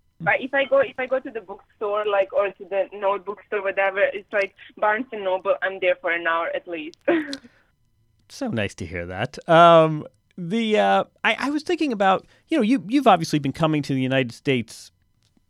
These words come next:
Speaker 2: for, for years and years and years, but it's much different. You, you go to the hotel in Indian Wells or Miami. You're, you're really living here now. What, what has it been like when, when your friends back home say, "What's, what's it like living in the United States?" What do you tell them?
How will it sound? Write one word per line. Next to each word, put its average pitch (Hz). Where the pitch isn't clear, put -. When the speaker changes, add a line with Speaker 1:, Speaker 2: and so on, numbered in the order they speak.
Speaker 2:
for, 123
for 135
years 160
and 147
years 123
and 131
years, 151
but 127
it's 113
much 160
different. 143
You, 127
you 123
go 135
to 135
the 131
hotel 151
in 147
Indian 147
Wells 139
or 143
Miami. 131
You're, 180
you're 180
really 170
living 139
here 113
now. 110
What, 220
what 285
has 330
it 233
been 208
like 120
when, 190
when 214
your 196
friends 233
back 202
home 196
say, 170
"What's, 170
what's 175
it -
like 147
living 139
in 127
the 120
United 117
States?" 120
What 127
do 120
you 117
tell 107
them? 101